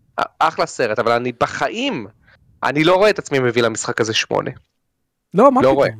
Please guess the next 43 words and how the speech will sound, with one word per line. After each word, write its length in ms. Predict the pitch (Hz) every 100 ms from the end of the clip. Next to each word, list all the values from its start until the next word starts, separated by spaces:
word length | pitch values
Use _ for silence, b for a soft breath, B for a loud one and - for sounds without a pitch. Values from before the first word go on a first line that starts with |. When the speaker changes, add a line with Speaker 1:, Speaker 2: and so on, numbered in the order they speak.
| 113
Speaker 2:
זה 80 | 123
לא 100 | 180
משחק 240 | 220 -
של 140 | - 131
Speaker 1:
אתה 120 | 135
יודע 120 | 143
Speaker 2:
שמונה. 180 | 202 226
Speaker 1:
מה? 160 | 147 127
א-, 100 | 101
אני 100 | 135
גם 140 | 127
חושב 260 | 123 131 175
שאם, 240 | 180 180 165 _ -
שאם 220 | - 151
הייתי 180 | 151 151
משחק 220 | 135 139
בו 120 | 151
באלפיים 340 | 135 104 147 135
ושלוש 400 | 113 - 143 -
עשרה, 280 | 180 - 123 123 B B B
אני 140 | 110 123
לא 80 |
חושב 240 | 135 139 139
שהייתי 260 | 123 117
מביא 240 | 117 110 123
לו 220 | 120 120 _ -
שמונה, 460 | - 127 135 170 208 _ _ _ _ _ -
אולי 400 | 180 202 226 269
שמונה, 440 | - 233 233 254 302 - _ _ -
אתה 80 |
יודע, 140 | 135 120
אלפיים 260 | 98 131 117
ושלוש 300 | - 131 -
עשרה 200 | - 95
בכל 340 | - - 120
זאת, 280 | - 104 _ _ - _ -
אבל 180 | 110 120 -
אין 120 | 143 139
מצב 180 | - 131
שיותר. 380 | - 110 - 92 _ _ -
זה 160 | 123
טו-, 320 | - - 160
זה... 120 | 151